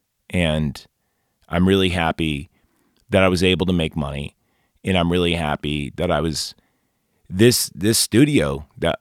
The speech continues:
I'm in right now, this microphone I'm talking to you, was paid by this company. And they wanted to part ways with me, and that's fine. And we did it very amicably, too.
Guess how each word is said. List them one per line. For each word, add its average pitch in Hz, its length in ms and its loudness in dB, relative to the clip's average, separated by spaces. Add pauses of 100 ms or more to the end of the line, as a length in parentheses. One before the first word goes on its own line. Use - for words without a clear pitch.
I'm 92 160 2
in 90 100 0
right 87 140 0
now, 92 140 2
this 87 220 -4
microphone 95 460 0
I'm 76 120 -4
talking 82 320 -2
to 71 60 -6
you, 71 200 -6 (800)
was 101 300 0
paid 110 320 2 (160)
by 92 160 4
this 80 180 -4
company. 76 540 -2 (640)
And 87 480 0
they 90 200 0
wanted 98 320 2
to 95 80 0
part 95 300 0
ways 85 260 -2
with 92 160 -4
me, 113 240 2
and 87 160 -2
that's 87 180 -2
fine. 87 400 -2 (220)
And 107 120 2
we 104 80 4
did 123 160 4
it 143 120 2
very 117 320 4
amicably, 90 640 -2
too. 90 400 -4